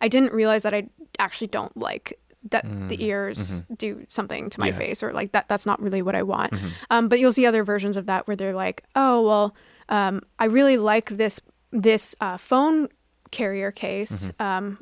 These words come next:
Speaker 1: but I actually need it to be, like, hipaa compliant or whatever." That's, there's something
Speaker 2: Right,
Speaker 1: for, like,
Speaker 2: right,
Speaker 1: documents
Speaker 2: right, right,
Speaker 1: that
Speaker 2: right.
Speaker 1: would apply to.
Speaker 2: Right.
Speaker 1: But you can find little pockets where you're like, "Oh, this is a good product. I could spin it in this
Speaker 2: Right.
Speaker 1: way, and enough people want that."
Speaker 2: That's really interesting. What are you, what are you gleaning from this? Like, uh,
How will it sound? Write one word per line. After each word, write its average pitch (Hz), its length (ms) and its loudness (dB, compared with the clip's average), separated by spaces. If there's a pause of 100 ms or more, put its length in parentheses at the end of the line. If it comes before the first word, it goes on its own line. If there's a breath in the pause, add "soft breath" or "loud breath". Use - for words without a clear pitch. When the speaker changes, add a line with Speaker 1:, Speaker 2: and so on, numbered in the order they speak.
(140)
Speaker 1:
but 233 240 2
I 208 320 4
actually 208 340 -2
need 196 180 -4
it 202 100 -6
to - 80 -14
be, 202 100 -4
like, 196 160 -6
hipaa 202 180 -6
compliant 190 480 -6
or 196 80 -6
whatever." 214 300 -4
That's, 240 220 4
there's 226 280 0
something 214 220 2
Speaker 2:
Right, 196 60 -4
Speaker 1:
for, 202 80 -4
like, 196 140 0
Speaker 2:
right, - 100 -2
Speaker 1:
documents - 460 -4
Speaker 2:
right, - 60 -2
right, - 40 -4
Speaker 1:
that 214 80 2
Speaker 2:
right. - 40 -2
Speaker 1:
would - 80 -6
apply - 280 -6
to. - 260 -8
Speaker 2:
Right. - 120 -4
Speaker 1:
But 85 200 0 (340 loud breath)
you 233 120 2
can 254 100 6
find 233 300 4
little 214 160 4
pockets - 720 -2
where 196 120 -4
you're 196 200 -4
like, 196 200 -4
"Oh, 254 320 2 (440 soft breath)
this 233 180 4
is 226 100 0
a 226 60 4
good 214 140 0
product. 196 420 -2
I 214 60 0
could 202 180 -6
spin - 260 -4
it 190 140 -8
in 208 80 -4
this 202 160 -2
Speaker 2:
Right. - 80 -6
Speaker 1:
way, 196 300 -2
and 202 100 -6
enough 196 240 -8
people 190 240 -6
want 185 240 -4
that." - 160 -4
Speaker 2:
That's 92 160 -4
really 87 140 -2
interesting. 87 260 -8
What 92 140 2
are 101 40 4
you, 95 280 0
what 90 160 0
are 95 40 0
you 98 120 0
gleaning 87 340 -2
from 80 160 -12
this? 78 240 -6
Like, - 260 -4
uh, - 300 -4